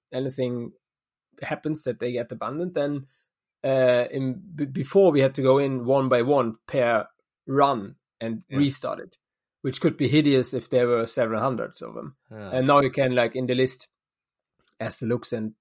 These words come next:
Speaker 1: what they, what they write, you can select several ones in the list and just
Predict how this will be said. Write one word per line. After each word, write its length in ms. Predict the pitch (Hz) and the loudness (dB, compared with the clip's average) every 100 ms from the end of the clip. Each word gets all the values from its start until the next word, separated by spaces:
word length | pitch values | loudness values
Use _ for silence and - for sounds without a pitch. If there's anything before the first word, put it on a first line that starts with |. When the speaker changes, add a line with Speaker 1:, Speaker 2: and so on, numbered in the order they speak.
| - | -14
Speaker 1:
what 200 | 117 110 | -12 -8
they, 340 | 117 110 107 | -6 -6 -6
what 180 | 101 104 | -8 -10
they 100 | 113 | -4
write, 360 | 113 165 131 113 | 0 2 2 -4
you 60 | 117 | -8
can 320 | 127 113 113 | -6 -6 -10
select 360 | - 135 131 131 | -8 -2 -2 -2
several 360 | 151 151 139 | 0 2 2
ones 180 | 127 117 | 0 -4
in 60 | 117 | -4
the 60 | 123 | -2
list 260 | 147 135 | -2 -2
and 120 | 117 113 | -6 -2
just 300 | 123 - | -4 -4